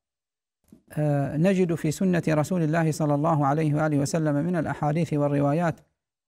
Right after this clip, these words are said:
ما يشد بعضه بعضا لي-، آه،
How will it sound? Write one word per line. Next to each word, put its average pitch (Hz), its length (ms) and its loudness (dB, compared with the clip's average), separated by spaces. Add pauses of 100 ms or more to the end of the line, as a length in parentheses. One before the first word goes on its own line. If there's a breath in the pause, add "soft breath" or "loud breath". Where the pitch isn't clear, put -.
ما 165 100 -2
يشد 156 320 0
بعضه 151 520 0
بعضا 147 420 -2 (800)
لي-، 165 480 -2 (200)
آه، 143 760 -6